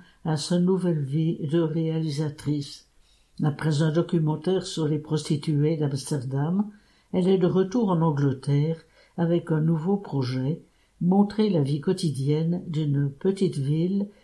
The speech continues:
durement frappée par la crise. Blackwood Bay, où elle a vécu quand elle était jeune, semble l'endroit idéal. Hier, cité touristique florissante de bord de mer, c'est aujourd'hui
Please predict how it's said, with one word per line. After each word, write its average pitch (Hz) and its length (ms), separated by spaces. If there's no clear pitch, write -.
durement 196 580
frappée 156 680
par 139 200
la 143 80
crise. 143 560
Blackwood 160 840
Bay, 147 380
où 165 100
elle 160 140
a 160 60
vécu 165 640
quand 147 280
elle 143 200
était 170 240
jeune, 151 440
semble 180 480
l'endroit 160 840
idéal. 139 720
Hier, 175 500
cité 190 400
touristique 165 600
florissante 170 720
de 151 220
bord 165 300
de 143 140
mer, 139 400
c'est 208 260
aujourd'hui 170 720